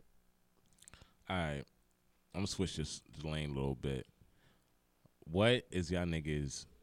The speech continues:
like, nigga you looking forward to coming out next year? It could be anybody. We ain't gonna put no standards on this one. You know what I'm saying? I'm, I'm gonna kick it off, and I'm, I'm looking forward to seeing my nigga Banks, and I'm gonna say Banks.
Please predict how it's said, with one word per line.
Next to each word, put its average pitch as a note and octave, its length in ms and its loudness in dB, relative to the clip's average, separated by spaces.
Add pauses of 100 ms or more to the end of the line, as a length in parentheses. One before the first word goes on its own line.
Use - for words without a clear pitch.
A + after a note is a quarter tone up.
(220)
like, C#2+ 360 -4 (1300)
nigga F2+ 200 2
you D#2+ 140 4
looking D#2 240 0
forward D#2+ 360 2
to C#2 280 -2 (100)
coming D2+ 280 -2
out C2 180 -2
next D2 340 -4
year? G#1+ 200 -6 (200)
It D2+ 100 -10
could E2+ 120 0
be D#2+ 180 2
anybody. D#2+ 680 2
We D2+ 140 -2
ain't E2+ 140 2
gonna E2+ 160 4
put E2+ 200 0
no F2+ 120 6
standards F2 420 2
on D#2 120 2
this D2+ 220 0
one. B1+ 180 -6 (580)
You - 80 -18
know C#2+ 40 -10
what - 40 -8
I'm D2+ 60 -10
saying? D#2 460 -6
I'm, D#2 240 -4
I'm D#2 140 -6
gonna D#2 180 -2
kick - 180 -4
it C#2+ 100 4
off, C#2+ 340 2
and B1+ 120 -10
I'm, C2+ 140 -8 (400)
I'm E2 120 0
looking D#2+ 180 2
forward D#2+ 300 2
to - 60 -6
seeing D2 200 -2
my C2 80 -2
nigga C2 280 -6
Banks, C#2+ 320 -4
and C2+ 160 -6 (720)
I'm F2 100 -2
gonna F#2 80 2
say D#2 160 -4
Banks. B1+ 440 -2